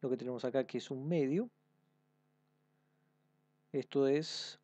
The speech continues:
uno menos un medio, un medio. Así que nos termina quedando dos. Por lo tanto, uno más dos, tres. Es decir, que con esta cota que pusimos en cada denominador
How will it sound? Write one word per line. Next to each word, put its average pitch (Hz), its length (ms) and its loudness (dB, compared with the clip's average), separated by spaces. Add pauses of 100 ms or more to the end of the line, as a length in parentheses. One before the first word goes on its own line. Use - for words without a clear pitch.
uno 147 240 0
menos 120 260 -4
un 135 80 -4
medio, 127 220 2
un 143 80 -2
medio. 196 400 2 (1200)
Así - 240 -8
que 147 260 -4
nos 139 140 -8
termina 143 380 -2
quedando 123 680 -2 (160)
dos. - 600 -2 (1500)
Por 170 140 4
lo 143 120 4
tanto, 143 460 -2 (160)
uno 147 360 2
más 127 220 0
dos, 143 460 2 (880)
tres. - 560 -2 (760)
Es 151 120 -4
decir, 156 340 -2
que - 140 -2
con 135 260 2
esta 160 320 2
cota 190 420 4 (840)
que 165 120 2
pusimos 156 500 -2
en 131 120 -6
cada 151 260 4
denominador 135 760 2